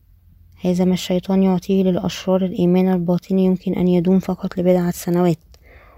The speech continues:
وعلى الرغم بمجرد أن يفقدوا قوتهم المدعوة يقومون بكل جهد ليستعيدوها،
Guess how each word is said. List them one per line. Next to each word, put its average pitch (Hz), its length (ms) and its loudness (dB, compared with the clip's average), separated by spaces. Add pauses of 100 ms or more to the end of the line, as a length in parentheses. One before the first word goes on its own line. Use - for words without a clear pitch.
(140)
وعلى 160 200 0
الرغم 175 420 2
بمجرد 175 420 2
أن 180 160 0
يفقدوا 180 360 -2
قوتهم 180 480 -2
المدعوة 175 520 2
يقومون 180 540 0
بكل 185 440 0
جهد 175 220 0 (600)
ليستعيدوها، 170 800 0